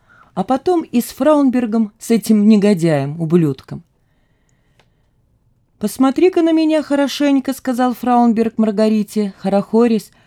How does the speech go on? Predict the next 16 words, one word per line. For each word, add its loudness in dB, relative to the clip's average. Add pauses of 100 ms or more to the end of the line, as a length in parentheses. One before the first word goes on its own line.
(260)
с -16
шутовски -2
подчёркнутой -4
важностью. -6 (720)
«Посмотри -2
на 2
меня 0
хорошенько. -6 (800)
Может 0
быть, -4 (180)
уже 0
недолго 0
придётся 0
тебе -2
любоваться -2
мной». -6